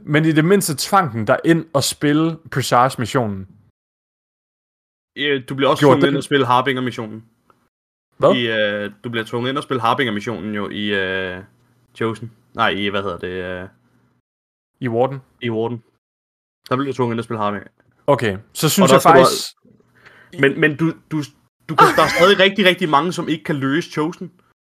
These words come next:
Speaker 2: Chosen, det, altså, der er en Secret Triumph, som ikke fortæller dig, hvad du skal gøre, eller hvordan du
Speaker 1: Ja.
Speaker 2: klarer den. Altså, der, der er
Speaker 1: Er
Speaker 2: i
Speaker 1: det, det er
Speaker 2: forvejen
Speaker 1: den der,
Speaker 2: mange
Speaker 1: hvor man
Speaker 2: af
Speaker 1: skal
Speaker 2: dem der
Speaker 1: scanne alle mulige ting, eller sådan et eller andet,
Speaker 2: Ja,
Speaker 1: ikke?
Speaker 2: ja.
Speaker 1: Ja.
Speaker 2: Og som er,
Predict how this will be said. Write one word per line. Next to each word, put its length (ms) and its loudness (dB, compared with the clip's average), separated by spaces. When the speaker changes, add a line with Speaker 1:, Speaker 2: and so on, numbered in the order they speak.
Speaker 2:
Chosen, 480 0
det, 120 -8
altså, 180 -2
der 80 4
er 360 2
en 160 -6
Secret 440 -8
Triumph, 340 0
som 160 -2
ikke 200 2
fortæller 420 0
dig, 80 0
hvad 120 2
du 60 -4
skal 160 -8
gøre, 220 4
eller 120 2
hvordan 200 0
du 60 -6
Speaker 1:
Ja. 100 4
Speaker 2:
klarer 200 2
den. 140 -12
Altså, 160 0
der, 220 2
der 80 2
er 40 6
Speaker 1:
Er 40 6
Speaker 2:
i 40 2
Speaker 1:
det, 80 2
det 60 -4
er 60 -6
Speaker 2:
forvejen 300 6
Speaker 1:
den 60 4
der, 60 4
Speaker 2:
mange 80 2
Speaker 1:
hvor 60 6
man 80 2
Speaker 2:
af 60 0
Speaker 1:
skal 140 4
Speaker 2:
dem 20 0
der 60 0
Speaker 1:
scanne 340 2
alle 140 2
mulige 200 -2
ting, 280 -4
eller 140 -8
sådan 180 -10
et 40 -6
eller 140 -8
andet, 160 -6
Speaker 2:
Ja, 60 4
Speaker 1:
ikke? 100 4
Speaker 2:
ja. 100 0
Speaker 1:
Ja. 80 4
Speaker 2:
Og 80 4
som 180 2
er, 80 4